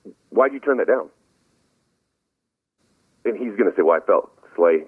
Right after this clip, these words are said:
you know, hunting it." And then they're gonna look at the card and go, "I know, he was ready to make a p-, tackle, but, like,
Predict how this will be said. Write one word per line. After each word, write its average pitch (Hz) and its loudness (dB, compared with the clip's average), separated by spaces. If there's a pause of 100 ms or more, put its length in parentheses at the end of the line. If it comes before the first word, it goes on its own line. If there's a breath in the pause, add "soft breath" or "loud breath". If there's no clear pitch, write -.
you 85 -2
know, 71 -2
hunting 76 -4
it." - -6 (1200 soft breath)
And 98 2
then 101 4
they're 101 2
gonna 87 4
look 95 4
at - 2
the - -2
card 110 2
and 78 -6
go, 73 0
"I - -4
know, 85 -2
he 98 -12
was 78 -14 (440)
ready 139 2
to 104 0
make 101 -2
a 92 -6
p-, - -20 (160)
tackle, 123 -2
but, - -2
like, - -6